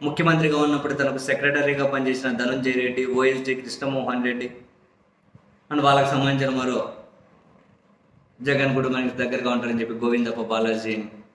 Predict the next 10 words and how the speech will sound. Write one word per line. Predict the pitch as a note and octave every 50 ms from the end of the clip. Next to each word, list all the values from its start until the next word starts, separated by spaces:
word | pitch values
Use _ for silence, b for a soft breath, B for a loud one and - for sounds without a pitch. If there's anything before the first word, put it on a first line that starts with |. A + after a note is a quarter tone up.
| _ _ _ _ _ _ _ _ _ _ _ _ _ _ _ _ _ _ _ _ _ _ _ _ _ _ _ _ - _ _ _ _ _ _ _ -
వీళ్ళ | A2 C#3+ D#3+ E3 E3
ముగ్గురిని | E3 - C#3+ - - F3 F#3 F#3 F#3+ G3+ G3
నిందితులుగా | F3+ D3+ C#3+ D#3 D#3 - F3+ F3 F3 E3+ E3+ E3 E3
చేర్చుకుంటూ | - D#3 D#3 D#3 D#3 - - D#3+ D3 C#3+ D3 D3 C3+ - - - - - _ _ _ _ _ _ _ _ -
సిట్ | - - F#3 F3 F3
ఒక | F3 E3+ - E3
మెమో | D3+ C3+ B2+ B2+ C#3+ D#3+ D#3+
దాఖలు | D#3+ D3+ C#3+ C#3+ C#3+ D3 C#3+
చేసింది. | C#3 C#3 C#3 C3 C3+ - C#3+ D3+ F#3
అంతకుముందు | F3+ D#3 D3 C#3 C#3+ C3+ C3+ C#3 C#3 D3 D3+ D3+ C#3+ - - - -